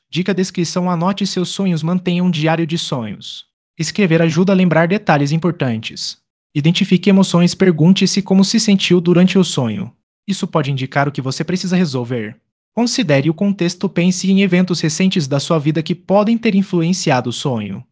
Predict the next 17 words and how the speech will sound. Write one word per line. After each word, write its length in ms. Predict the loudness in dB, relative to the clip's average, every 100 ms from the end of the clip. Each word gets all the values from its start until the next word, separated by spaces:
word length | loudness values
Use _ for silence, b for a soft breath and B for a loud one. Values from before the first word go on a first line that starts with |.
| _ _
Busque 280 | -2 -2 -2
padrões. 480 | -2 -2 0 -2 -2
Veja 280 | -2 -2 -2
se 160 | -2
há 60 | 0
um 120 | 0
padrão 420 | 0 0 2 0
em 40 | 0
seus 220 | 0 -2
sonhos. 640 | -2 -2 -4 -6 -10 -14 _ _ _ -6
Isso 200 | -4 0
pode 240 | 0 0
ajudar 340 | 0 2 2
a 60 | 2
entender 420 | 0 -2 0 -2
sentimentos 600 | -2 -2 0 0 -2 -4
recorrentes. 840 | -6 -2 0 0 -2 -8 -12 -14